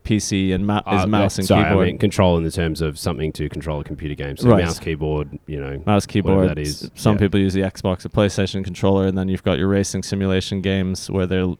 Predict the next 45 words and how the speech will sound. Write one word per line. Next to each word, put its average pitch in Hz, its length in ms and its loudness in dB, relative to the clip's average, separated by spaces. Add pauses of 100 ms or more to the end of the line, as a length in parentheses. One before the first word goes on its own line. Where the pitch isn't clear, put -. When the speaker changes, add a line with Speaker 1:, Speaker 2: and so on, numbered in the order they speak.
(120)
Speaker 1:
have, 87 220 -2
like, 87 180 -2
a 92 60 0
wheel. 101 420 2 (480)
Um, 98 380 4 (300)
so, 123 360 8 (400)
uh, 110 540 -10
but, 113 280 6
but 117 380 2
as 117 160 6
you 107 80 2
said, 95 260 2
like, 98 260 0 (360)
you 123 180 6
can't 139 360 2
say 120 300 4
how 110 220 4
much 107 320 0
does 101 180 0
the 101 160 2
average 98 420 0
sports - 600 0 (120)
person 92 400 -4
get 87 220 -6
paid, 90 340 0
because 92 400 0
an 95 120 0
N 104 160 2
B 101 100 4
A 92 180 2
athlete, 90 400 -2
a 90 60 0
boxer, 90 540 0
and 87 280 -4
a 92 40 -4
cricketer 104 480 2
all 98 200 2
get 92 140 -2
paid 90 240 -2
very 104 220 2
different 92 360 -4
amounts 90 360 -4
of 90 100 -6
money. 95 300 -2 (440)
Um, 98 380 4